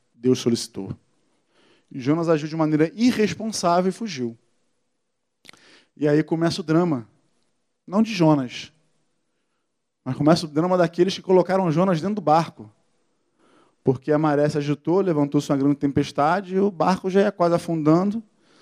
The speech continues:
todo mundo desesperado lá, chamando seus deuses. E Jonas estava onde? Dormindo lá no porão do barco, tranquilo e calmo. Calmo, sereno e tranquilo, de boa, na lagoa.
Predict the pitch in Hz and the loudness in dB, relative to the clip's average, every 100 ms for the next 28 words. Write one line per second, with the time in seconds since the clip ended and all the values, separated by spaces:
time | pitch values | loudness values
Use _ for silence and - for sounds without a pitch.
0 | _ _ - 196 190 190 180 160 - 175 | _ _ -2 2 2 2 -2 -4 -4 0
1 | 160 156 165 147 147 175 175 _ - - | 2 2 -2 -2 0 0 -2 _ -20 -20
2 | _ _ - - 147 147 165 160 151 135 | _ _ -10 -2 0 2 2 0 0 -2
3 | 127 156 196 202 208 - _ _ _ _ | 0 0 0 -4 -14 -20 _ _ _ _
4 | _ _ _ _ - 180 185 196 196 196 | _ _ _ _ -10 -2 0 0 0 2
5 | 180 131 104 113 _ _ _ _ _ _ | 0 -2 -8 -18 _ _ _ _ _ _
6 | _ _ _ _ _ _ _ - 151 165 | _ _ _ _ _ _ _ -6 0 2
7 | 160 170 156 190 185 160 165 139 127 139 | 2 0 -2 -2 0 2 2 2 0 0
8 | - - - 202 202 202 196 131 127 127 | -10 -20 -14 -12 -6 -4 -2 -4 -4 -6
9 | 120 123 _ _ _ _ _ _ _ _ | -8 -18 _ _ _ _ _ _ _ _
10 | _ _ _ _ _ _ 127 127 - 151 | _ _ _ _ _ _ -20 -16 -10 -6
11 | 196 208 - 160 170 - 185 147 147 135 | -4 -4 2 4 4 -2 -6 0 0 0
12 | 151 160 165 160 120 127 120 113 117 113 | -2 0 0 0 0 -2 -2 0 0 0
13 | 117 | -4